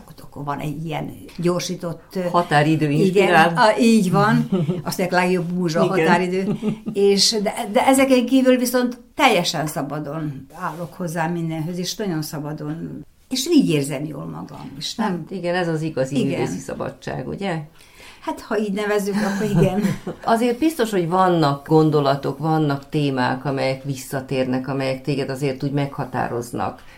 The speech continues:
Speaker 2: még hogyha picit változik is egy-egy téma,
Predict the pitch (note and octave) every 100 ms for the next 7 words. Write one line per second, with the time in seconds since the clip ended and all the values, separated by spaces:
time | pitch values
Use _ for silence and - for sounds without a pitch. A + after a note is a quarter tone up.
0 | - C#3+ C#3 C#3 C#3 D3 C3 - D#3 D#3
1 | D3 D3+ - D3 B2+ C3 B2+ C3+ D#3 -
2 | - - - - - - C#3+ C#3 C#3 D3
3 | C#3+ D3 C#3+ D#3